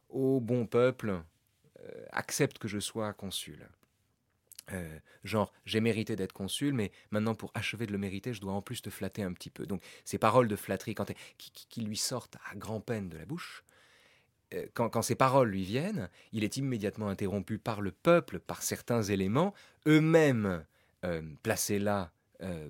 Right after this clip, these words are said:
par les tribuns de la plèbe qui, en, en, en vieux trotskistes, savent noyauter une assemblée et donc installent le climat de défiance qui fait que Coriolan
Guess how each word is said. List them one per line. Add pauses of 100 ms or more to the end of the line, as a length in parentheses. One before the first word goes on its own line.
(120)
par
les
tribuns
de
la
plèbe
qui,
en,
en, (100)
en
vieux
trotskistes,
savent
noyauter
une
assemblée (360)
et
donc
installent
le
climat
de
défiance
qui
fait
que
Coriolan